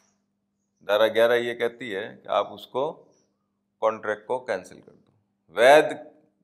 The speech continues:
द-, संविदा को आप रद्द कर सकते हो। ठीक है, ये इसमें साफ साफ लिखा हुआ है।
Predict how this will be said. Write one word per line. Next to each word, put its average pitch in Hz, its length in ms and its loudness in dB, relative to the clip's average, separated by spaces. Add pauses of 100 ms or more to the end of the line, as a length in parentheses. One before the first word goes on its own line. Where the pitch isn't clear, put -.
(120)
द-, 123 160 -14
संविदा 135 480 2
को 135 180 0
आप 131 580 2 (240)
रद्द 135 260 4
कर - 100 -4
सकते - 420 -20
हो। 90 60 -20 (440)
ठीक 135 160 -12
है, 120 280 -8 (520)
ये 123 160 2
इसमें 135 240 -6
साफ 113 240 0
साफ 113 260 -6
लिखा - 260 -14
हुआ - 220 -12
है। - 80 -20